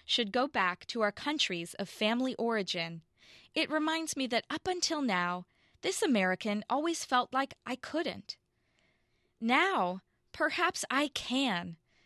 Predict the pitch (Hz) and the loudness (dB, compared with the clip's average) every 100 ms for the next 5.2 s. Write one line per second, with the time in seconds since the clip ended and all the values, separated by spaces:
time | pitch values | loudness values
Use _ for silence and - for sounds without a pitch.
0 | _ _ 311 - 339 403 - 285 196 208 | _ _ -2 0 0 0 0 -2 0 0
1 | - 160 - _ _ _ _ - 262 277 | 0 -6 -10 _ _ _ _ -4 -2 0
2 | 247 381 427 240 - 226 185 - 302 - | 0 -2 0 -4 -2 -6 -4 -2 -2 -2
3 | - 190 175 - 170 170 - - 208 202 | -6 -6 -6 -4 -6 -8 -18 -8 -2 0
4 | 220 226 302 320 233 254 - 185 180 - | 2 2 0 0 -2 -2 -6 -4 -2 -2
5 | 175 | -4